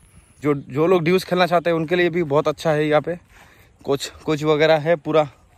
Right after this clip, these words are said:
official coach वगैरह है, रोज़ आप, आपको practice करवाएंगे। network, net practice भी,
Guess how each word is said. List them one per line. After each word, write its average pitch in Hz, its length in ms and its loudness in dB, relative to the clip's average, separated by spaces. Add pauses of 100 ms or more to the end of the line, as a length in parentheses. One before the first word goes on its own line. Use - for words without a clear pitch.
(480)
official 143 360 -6
coach 147 340 -8
वगैरह 151 320 -2
है, 160 240 -4 (160)
रोज़ 135 240 0
आप, 139 180 0
आपको 139 420 -2
practice 143 340 -8
करवाएंगे। 143 460 -2 (800)
network, 143 440 0
net 156 160 2
practice 156 360 -8
भी, 151 100 -6